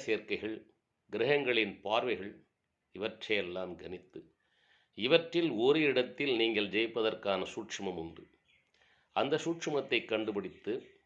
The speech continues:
அந்த இடத்தில் அந்த கிரகம் வலிமையற்று இருந்தால் மிக எளிமையான முறையில் அதை வலுப்பெறச் செய்து எவ்வாறு வெற்றி பெறச் செய்வது என்ற சில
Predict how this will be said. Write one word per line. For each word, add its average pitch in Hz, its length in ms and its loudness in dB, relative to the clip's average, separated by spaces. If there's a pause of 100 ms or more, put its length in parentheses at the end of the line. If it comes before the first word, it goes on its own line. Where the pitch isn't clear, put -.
(800)
அந்த 135 240 4 (120)
இடத்தில் 143 480 0
அந்த 120 240 2
கிரகம் 131 340 2 (480)
வலிமையற்று 131 720 2
இருந்தால் 104 420 0 (500)
மிக 113 200 2 (220)
எளிமையான 147 760 2
முறையில் 120 400 -2 (1600)
அதை 113 180 4 (180)
வலுப்பெறச் 127 600 -2
செய்து 123 220 0 (100)
எவ்வாறு 131 400 4
வெற்றி 110 280 -6
பெறச் 127 320 -4
செய்வது 127 360 0 (200)
என்ற 117 180 -4
சில 110 140 -6